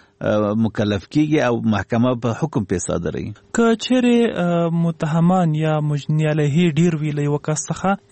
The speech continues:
Speaker 2: په دې منځ کې یو کس له خپلې دعوا تیریږي، په هغه صورت کې بیا، اه، څه ډول فیصله کیدلی شي؟
Speaker 1: قانون دا وایي چې، او پیشبیني دا کړې ده، که چیرته، اه، د شمیر د متهمینو زیات و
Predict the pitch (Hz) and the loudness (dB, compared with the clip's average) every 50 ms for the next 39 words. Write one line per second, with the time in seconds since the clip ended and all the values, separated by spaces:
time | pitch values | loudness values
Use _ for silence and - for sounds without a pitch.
0 | _ - 165 160 165 208 220 214 220 220 208 - - 180 180 170 170 - 214 220 | _ -2 0 2 4 4 4 4 4 2 0 0 0 0 0 0 2 2 0 0
1 | - - 180 165 - - - 196 185 170 143 151 147 156 170 175 165 - - 156 | 0 0 -2 -4 -2 -2 -2 0 0 0 0 0 2 2 2 0 -2 -2 -4 -2
2 | 156 165 165 156 131 147 143 - - - - - _ - 180 185 180 180 165 - | 0 0 0 -2 -2 -4 -6 -6 -10 -16 -20 -20 _ -2 0 0 2 0 -2 -2
3 | - 170 165 160 - - 160 143 147 151 147 151 151 - - 147 143 143 139 135 | -2 -2 -2 -2 -4 -6 -4 -2 0 0 0 0 0 -2 -2 -2 -2 -2 -4 -4
4 | - - - 156 147 143 143 135 - - 143 135 - - 147 143 139 - 143 135 | -4 -4 -2 0 0 2 2 2 2 0 0 0 0 -2 -2 -2 -2 -2 -2 0
5 | 135 135 135 131 - - 151 139 - _ _ _ - 151 135 135 147 165 196 214 | 0 0 0 -2 -2 -4 -6 -6 -8 _ _ _ 0 2 4 4 4 4 4 4
6 | 208 196 196 - _ _ - 120 110 98 139 147 156 160 156 156 151 151 151 147 | 4 2 0 -4 _ _ -12 -10 -4 0 2 2 2 2 2 2 2 2 2 0
7 | 147 135 - - 143 139 139 - - 107 98 95 - 104 92 - - - 107 101 | 0 -2 -2 -2 -2 0 0 0 -2 -4 -6 -4 -6 -8 -10 -8 -4 -2 0 2
8 | 135 131 104 87 120 120 131 127 - 139 123 120 117 120 117 113 - - 98 92 | 2 2 2 2 0 0 0 0 0 0 0 0 0 0 -2 -2 -2 -4 -4 -4
9 | - - - 131 135 143 143 123 110 - 110 95 90 85 95 107 - _ _ _ | -4 -4 -2 0 2 2 2 0 -2 -4 -4 -2 -2 -4 -6 -8 -16 _ _ _
10 | _ - - 90 87 90 90 92 95 - - 101 95 98 95 92 92 95 92 95 | _ -6 -4 -2 0 0 0 -2 -2 -2 -2 0 0 0 0 0 0 0 0 0
11 | 95 95 92 92 - - - - - - 110 110 117 117 120 135 147 147 147 143 | 0 -2 -2 -4 -8 -10 -10 -10 -6 -2 0 2 4 4 4 4 4 2 2 0
12 | 123 107 113 101 92 90 - - - 98 98 95 - - 101 82 90 101 101 107 | -2 -2 -2 -2 -2 -2 -4 -8 -8 -8 -8 -8 -6 -6 -6 -4 -4 -2 0 0
13 | 113 113 107 101 92 82 78 82 104 113 123 127 123 - 113 110 110 120 | 2 2 2 0 -2 -2 -2 -2 0 0 0 -2 -2 -4 -4 -2 -2 -4